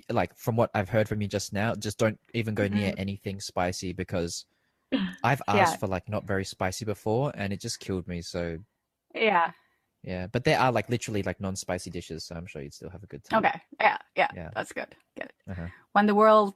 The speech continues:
Speaker 2: becomes a little bit safer,
Speaker 3: <laughs>
Speaker 2: I'll, uh, I love to travel, so I really want to go to Thailand.
Speaker 3: Yeah.
Speaker 1: Yeah, you should. Oh, dude, you could I'm gonna make a promise on the podcast. If I'm in Thailand and then you come to Thailand, we can do, like, a podcast in person.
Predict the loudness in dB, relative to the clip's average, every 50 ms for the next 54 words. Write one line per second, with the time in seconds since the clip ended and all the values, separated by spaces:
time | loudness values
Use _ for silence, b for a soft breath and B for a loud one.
0 | _ -6 -2 2 2 2 2 2 0 0 0 0 0 0 0 -2 -4 -4 -2 0
1 | 0 0 0 -2 -2 -2 -2 -2 -2 -2 0 0 0 0 0 0 -2 -2 -2 -2
2 | -2 -2 -4 B B B B B B B B 6 8 10 8 8 6 4 0 2
3 | 4 6 6 6 6 4 0 0 4 6 6 6 6 4 4 4 6 6 4 4
4 | 0 -2 -4 -4 -6 -4 -4 -6 -6 -6 -4 -2 0 0 0 -2 -4 -4 -4 -6
5 | B B B B -12 -10 -8 -8 -6 -4 -2 0 0 0 0 -2 -4 -6 -6 -4
6 | -2 -2 -2 -4 -4 -4 -2 -2 -2 0 0 -2 -2 -2 B B B B B B
7 | -6 -4 0 2 2 2 2 -2 _ _ _ _ _ _ _ _ _ _ _ _
8 | _ -4 -4 -2 0 0 0 4 4 4 4 4 4 2 2 2 2 0 -2 -4
9 | -2 -2 -2 -2 -2 -4 -6 -6 -6 -6 -8 -4 -2 -2 0 0 -2 -6 -6 -2
10 | 0 0 0 0 0 0 -2 -2 -2 -4 -4 -2 -2 -4 -4 -6 -6 -6 -6 -6
11 | -4 -4 -4 -2 -2 -2 -4 -4 -4 -4 -2 0 0 0 -2 -4 -6 -8 -10 -8
12 | -6 -6 -6 -6 -8 -10 -10 -8 -10 -10 -10 -12 -14 -16